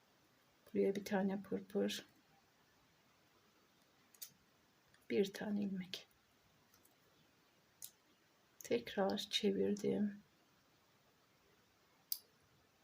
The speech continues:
Buraya bir tane pırpır. Bir tane ilmek. Elime aldım.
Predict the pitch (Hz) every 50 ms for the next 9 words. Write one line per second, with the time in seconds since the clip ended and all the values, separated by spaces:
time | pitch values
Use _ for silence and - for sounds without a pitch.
0 | _ _ _ _ _ _ _ _ _ _ _ - - _ _ _ _ _ _ _
1 | _ _ _ _ _ _ _ _ _ _ _ _ - - _ - - _ _ _
2 | _ _ - 220 208 202 202 196 - 208 202 - 214 208 202 202 214 214 214 -
3 | 208 208 - - - - 220 220 214 - - - - _ _ _ _ _ _ _
4 | _ _ _ _ - - - _ - - _ _ _ _ _ _ _ - 240 214
5 | 202 202 - 214 208 214 208 208 202 196 190 185 185 202 - - - - - _
6 | _ _ _ _ _ _ _ _ _ _ _ _ _ _ _ _ _ _ _ _
7 | _ _ _ _ _ _ _ _ _ _ _ _ _ _ _ _ _ _ _ _
8 | _ _ _ _ _ _ _ _ _ _ _ _ _ _ _ _ _ - - _
9 | _ _ _ - - _ _ _ _ _ _ _ _ _ _ _ _ _ _ _
10 | _ _ _ _ - - - 226 208 202 196 190 196 196 196 196 196 190 208 214
11 | 214 226 214